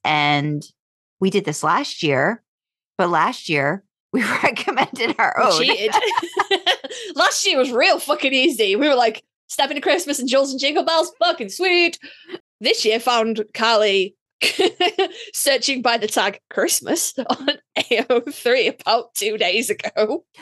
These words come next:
Speaker 1: I was searching under holidays and they kept giving me, like, Halloween. I'm like, "No." I'm like, "I actually
Speaker 2: Oh,
Speaker 1: gotta,
Speaker 2: yeah.
Speaker 1: I actually gotta go. I have to, I have to search Christmas." Uh, yeah.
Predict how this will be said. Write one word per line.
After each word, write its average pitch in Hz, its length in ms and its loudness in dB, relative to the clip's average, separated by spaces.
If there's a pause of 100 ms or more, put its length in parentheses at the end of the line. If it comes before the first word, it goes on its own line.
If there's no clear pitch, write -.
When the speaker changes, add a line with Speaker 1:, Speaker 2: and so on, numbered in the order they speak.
(360)
Speaker 1:
I 269 180 4
was 359 220 -6
searching 302 340 -6
under 220 220 -6
holidays 233 680 -4
and 202 120 0
they 202 80 2
kept 202 240 -6
giving 185 280 -2
me, 175 140 0
like, 156 220 0
Halloween. 160 380 -2
I'm 143 140 -4
like, 135 220 -4
"No." 123 240 0
I'm 123 120 0
like, 131 200 -2
"I - 140 0
actually 254 380 0
Speaker 2:
Oh, - 20 -2
Speaker 1:
gotta, 160 180 0
Speaker 2:
yeah. 220 320 0
Speaker 1:
I - 100 0
actually 196 240 -10
gotta 160 180 -10
go. 143 280 -4
I 147 60 -2
have 147 220 -2
to, 123 240 -8
I 135 60 -2
have 123 100 -4
to 139 80 -10
search 117 260 -4
Christmas." - 640 -6
Uh, 151 80 0 (180)
yeah. 147 320 -2